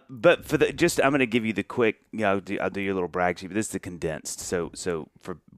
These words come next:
I think, 'cause a lot of people know you at this point, but David graduated from the University of Tennessee School of Social Work and has been building into boys ever since. He has been vital in training the boys staff for the last twenty plus years at Daystar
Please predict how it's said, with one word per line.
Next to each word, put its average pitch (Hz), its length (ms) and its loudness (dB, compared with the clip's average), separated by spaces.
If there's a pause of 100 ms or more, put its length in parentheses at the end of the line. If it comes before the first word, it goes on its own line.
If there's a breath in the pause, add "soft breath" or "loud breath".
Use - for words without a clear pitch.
(180)
I 87 120 -2
think, 87 200 -8
'cause 82 120 -10
a 87 40 -4
lot 82 140 -2
of 76 40 -8
people 82 220 -12
know 80 140 -10
you 80 100 -6
at 80 80 -10
this 80 140 -8
point, 78 240 -10
but 82 160 -2 (600 loud breath)
David 139 280 6
graduated 110 560 4
from 104 100 -8
the 95 80 -2
University 107 480 0
of 92 200 -2
Tennessee 104 480 -4
School 98 420 -4
of 76 100 -8
Social 98 380 -6
Work 78 280 -8
and 90 60 -10
has 80 80 -12
been 80 180 -12
building 92 380 -2
into 85 280 -10
boys 82 420 -6
ever 80 240 -8
since. - 400 -12
He - 100 -8
has 90 140 -2
been 85 180 -12
vital 110 420 4
in 82 100 -4
training 95 320 -4
the 85 40 -8
boys 92 320 -6
staff 82 320 -2
for - 120 -12
the 80 80 -10
last 78 260 -6
twenty 127 260 -6
plus 120 360 0
years 82 260 -4
at 80 100 -12
Daystar 76 600 -8